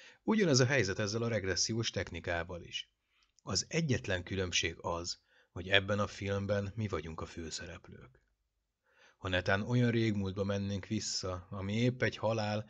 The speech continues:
vagy születés utáni tároló egységváltás ideje, akkor is megélünk mindent, kivéve az aktuális fájdalmat. Tudatában leszünk a fájdalomnak, de nem érezzük.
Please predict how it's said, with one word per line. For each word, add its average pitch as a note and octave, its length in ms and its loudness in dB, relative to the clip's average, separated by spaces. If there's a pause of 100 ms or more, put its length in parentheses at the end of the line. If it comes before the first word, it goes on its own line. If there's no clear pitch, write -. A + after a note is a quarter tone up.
(240)
vagy A2 160 0
születés A#2 600 2
utáni F#2+ 380 -2
tároló G#2+ 520 -2
egységváltás F#2+ 920 0
ideje, A2 460 -2 (420)
akkor A#2 360 -4
is - 160 4
megélünk F2+ 560 0
mindent, F#2 640 -6
kivéve G#2+ 460 0
az G#2+ 140 4
aktuális F2+ 580 2
fájdalmat. E2+ 800 -8 (1120)
Tudatában F#2+ 640 6
leszünk F#2+ 360 0
a A#2+ 60 0
fájdalomnak, A2 840 -2
de A2+ 160 0
nem A2+ 180 4
érezzük. E2 680 -12